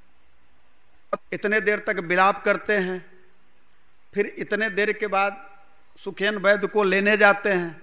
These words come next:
फिर लेकर के आते हैं, फिर भोर में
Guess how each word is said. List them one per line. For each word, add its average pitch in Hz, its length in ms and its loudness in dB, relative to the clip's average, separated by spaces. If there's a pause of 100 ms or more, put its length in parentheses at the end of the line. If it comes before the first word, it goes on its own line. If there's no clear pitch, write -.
(680)
फिर 202 160 -2
लेकर 208 420 2
के 202 140 0
आते 190 300 2
हैं, 165 320 -4 (680)
फिर 208 160 4
भोर 196 520 4
में 226 360 -2